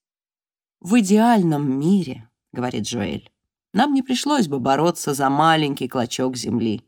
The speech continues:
Но пока существует антисемитизм, нам, евреям, нужно надёжное пристанище». «А ты думаешь, мы, палестинцы, не подвергаемся дискриминации в этом мире? Кто даёт вам больше прав на нашу родину, чем нам?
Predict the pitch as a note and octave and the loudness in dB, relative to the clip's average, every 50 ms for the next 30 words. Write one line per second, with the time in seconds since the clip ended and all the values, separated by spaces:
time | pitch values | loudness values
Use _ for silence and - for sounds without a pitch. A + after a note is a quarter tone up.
0 | _ _ _ _ _ _ _ _ _ _ _ _ _ - - D#3+ F#3 A#3+ - D#4 | _ _ _ _ _ _ _ _ _ _ _ _ _ -8 -2 2 2 2 4 2
1 | C#4+ - B3 G#3+ - A#3 G#3+ - - G#3+ A#3+ B3 A#3 G#3 - - F#3+ G#3 G#3+ G3 | 0 0 -2 -2 -2 -4 -4 -4 0 2 2 4 4 2 0 0 2 2 2 2
2 | - F#3 - - F3+ F3 E3+ - - A#3 B3 A#3 E3 C3+ B2+ G2 - - _ _ | 0 -4 -4 -2 -2 -2 -2 -2 0 0 2 2 0 -2 -6 -8 -8 -12 _ _
3 | _ _ _ _ _ _ _ _ _ _ - F#3+ C#4 F4 D#4+ C#4+ C4 D4+ B3+ B3+ | _ _ _ _ _ _ _ _ _ _ 2 4 4 6 4 4 2 2 2 2
4 | C4+ C#4 C#4 C4+ C4 B3+ B3 A3 A3 C4+ C#4+ B3+ A#3 A#3 A3+ G#3+ G#3 G3 F3+ G3+ | 2 2 2 4 6 6 6 6 6 4 4 2 2 4 4 4 4 4 4 4
5 | G#3+ G#3 F#3+ G3+ F#3+ F#3 - F3+ F3 - - F#3+ F#3+ F#3+ D3 A#2+ - - - - | 4 4 4 4 2 2 0 -2 -4 -4 -4 -2 -2 -2 -4 -6 -8 -10 -10 -12
6 | D#3 _ _ _ _ _ _ _ _ _ _ _ _ _ _ _ _ _ _ - | -16 _ _ _ _ _ _ _ _ _ _ _ _ _ _ _ _ _ _ -2
7 | - D#3 D#3 G3 F3 G3+ G3+ G#3 G3+ F#3+ - - G#3 G#3+ A3+ G#3+ G3+ A3 A3 A3 | -2 2 2 4 6 6 6 6 6 6 4 6 6 6 6 4 4 4 4 4
8 | A3 G#3 - - G#3+ G#3 F#3+ F#3+ - - G#3 G3+ - - _ _ _ _ _ - | 4 2 2 4 4 6 6 4 4 2 0 0 0 -4 _ _ _ _ _ 0
9 | F3 - - G3 E3+ F3+ G#3 F#3+ G#3 D#4+ F#4 E4+ D4+ - A3+ F#3 F#3+ F#3+ - G#3 | 2 4 4 4 4 4 4 4 6 6 6 6 4 4 2 2 2 2 2 4
10 | G#3 G#3 G#3 G#3+ F#3+ D#3+ D3+ - - D#3 D3+ D3+ D3 E3 D#3+ D#3+ D#3+ D3+ C3+ B2 | 6 6 6 6 6 4 2 0 0 0 0 0 0 2 2 2 2 2 2 0
11 | A#2 - - _ _ _ _ _ _ - - - E4 E4 C#4 G3+ G#3 A3 A#3 B3 | -2 -4 -6 _ _ _ _ _ _ -4 2 4 6 6 8 8 8 8 8 6
12 | A3 F#3+ - E3+ F3 E3+ E3+ D#3 F#3 A3+ G#3 F#3+ - - F#3 D#3 - G3+ A3 B3 | 4 4 4 4 4 4 4 6 6 6 6 6 4 0 -2 2 4 6 6 6
13 | B3 A#3+ B3 G#3+ G3 F#3+ G3 G3 G3 - - G#3+ A3 B3 A3+ G3 E3 G3 G3 F#3+ | 6 6 6 6 6 6 6 6 4 4 4 4 6 6 6 6 6 6 6 6
14 | - - G#3 G#3 G#3+ G#3 E3+ C3 C3 B2 - | 4 4 4 6 6 6 6 4 2 -2 -6